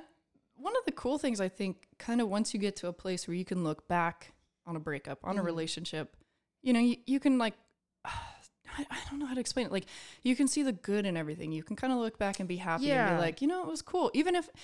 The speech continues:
Speaker 1: like, there are some, I don't, e-, I wouldn't even call them relationships in, like, the, the girlfriend, girlfriend sense, like
Speaker 2: The
Speaker 1: a
Speaker 2: sexual
Speaker 1: intimate
Speaker 2: way?
Speaker 1: Yeah, it was like
Speaker 2: Okay.
Speaker 1: you kinda dated a couple people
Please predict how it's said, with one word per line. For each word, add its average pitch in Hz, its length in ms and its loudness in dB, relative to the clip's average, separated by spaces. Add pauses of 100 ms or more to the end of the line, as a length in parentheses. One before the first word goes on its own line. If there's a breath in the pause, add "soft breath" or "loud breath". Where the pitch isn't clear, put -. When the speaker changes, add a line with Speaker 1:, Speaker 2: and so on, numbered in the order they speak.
(240 loud breath)
Speaker 1:
like, 269 220 4 (120)
there 294 180 0 (100)
are 370 60 -2
some, 247 460 2 (360)
I - 100 -6
don't, 302 120 6
e-, - 240 -2 (120)
I 311 60 -2
wouldn't 311 180 8
even 220 160 4
call 190 160 0
them 175 160 -4
relationships 160 1160 -2
in, 175 240 -4
like, 160 300 -6
the, 160 160 -4 (400)
the 147 220 -8 (460)
girlfriend, 170 380 -8
girlfriend 226 560 -4
sense, 262 340 -4
like 233 100 0
Speaker 2:
The 202 60 4
Speaker 1:
a - 40 4
Speaker 2:
sexual 214 560 2
Speaker 1:
intimate 202 160 4
Speaker 2:
way? 214 340 2 (100)
Speaker 1:
Yeah, 330 340 6
it 202 80 4
was 214 120 2
like 220 140 4
Speaker 2:
Okay. 220 80 -2
Speaker 1:
you - 40 -2
kinda 254 260 4
dated 208 260 2
a 208 60 0
couple 196 380 -4 (200)
people 190 640 0